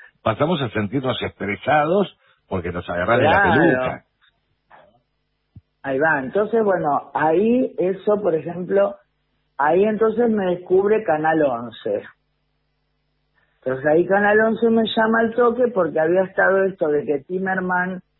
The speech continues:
Speaker 2: dice, "Che, ¿qué necesitan? Veinte mil muertos para darse cuenta". Y entonces aparece una tal Mercado y dice, "Sí, la verdad que sí".
Speaker 1: Claro, ¿qué querés?
Speaker 2: <laughs> ¿Entendés? Yo decía, no, no, o sea, viste, tiene que haber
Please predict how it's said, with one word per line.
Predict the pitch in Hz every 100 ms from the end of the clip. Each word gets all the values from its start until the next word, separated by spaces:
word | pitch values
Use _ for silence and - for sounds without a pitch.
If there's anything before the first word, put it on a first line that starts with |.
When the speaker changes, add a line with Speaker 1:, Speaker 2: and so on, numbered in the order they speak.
| _ _
Speaker 2:
dice, | - 131 190 180 - 180 180 175 180 - _ _ _
"Che, | - 220 226
¿qué | 269
necesitan? | 262 190 180 - 139 135 139
Veinte | 139 143 151 151
mil | 185 185
muertos | 202 254 233 156 -
para | 123 123
darse | 139 143 - 123
cuenta". | 160 208 220 202 156 123
Y |
entonces | 135 170 180
aparece | 170 180 175
una | 165 151
tal | 170 175
Mercado | 175 170 175 185
y | 190
dice, | 202 -
"Sí, | 262
la | 214 196
verdad | 214 240
que | 208 -
sí". | - - _ _ - - - - - - _ - - -
Speaker 1:
Claro, | 95 92 80 65 64 -
¿qué | - 160
querés? | - 196
Speaker 2:
<laughs> | 165 - -
¿Entendés? | 208 190 214 262 262 - - -
Yo | 240
decía, | 320 285 240
no, | 220 247 254 202
no, | 196 214
o | 185
sea, | 165 156 147 - - 156
viste, | 196 196 196
tiene | - 233 277 240
que | 180
haber | 165 160 160 165 156 151